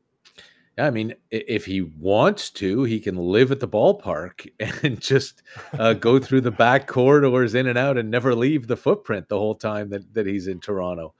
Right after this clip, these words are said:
Uh, I would hope you would wanna go out and explore a little bit wherever he is, you know, whatever city he winds up in.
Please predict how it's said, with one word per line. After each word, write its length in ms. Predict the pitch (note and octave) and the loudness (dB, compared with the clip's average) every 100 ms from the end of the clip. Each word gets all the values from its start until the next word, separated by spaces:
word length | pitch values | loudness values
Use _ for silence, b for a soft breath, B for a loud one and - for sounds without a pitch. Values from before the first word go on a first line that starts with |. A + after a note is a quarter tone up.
| b b b b | b b b b
Uh, 140 | F#2+ G2+ | -6 0
I 120 | G2+ | 2
would 140 | G#2 | 2
hope 280 | B2+ F3 F#3 | 6 4 4
you 100 | A2 | -2
would 100 | G#2 | 0
wanna 240 | G#2 G#2 F2 | 0 -4 -2
go 180 | G2 | -2
out 220 | F#2 A#2+ B2 | 0 0 -2
and 100 | G2 | -6
explore 560 | E2+ - G2 G2 G#2 | -12 -14 -6 -4 -4
a 60 | G2 | -4
little 200 | F#2+ F#2 | -4 -4
bit 160 | A2 | -4
wherever 480 | E3 G#3 B3 A3+ C#3+ | 0 4 6 4 2
he 300 | G#2 A2 G#2 | -2 -2 -2
is, 400 | G2+ F#2+ F2 - | -2 -4 -8 -12
you 120 | A2 F#2 | -10 -6
know, 100 | F#2 | -4
whatever 400 | A2 B2 C3+ A#2+ | -2 0 -2 -4
city 380 | - A2+ G#2 | -6 -8 -8
he 120 | E2 F#2 | -8 -8
winds 380 | F#2 F2 E2 | -8 -10 -8
up 240 | A2+ A#2 F2+ | -6 -6 -8
in. 160 | D#2+ | -12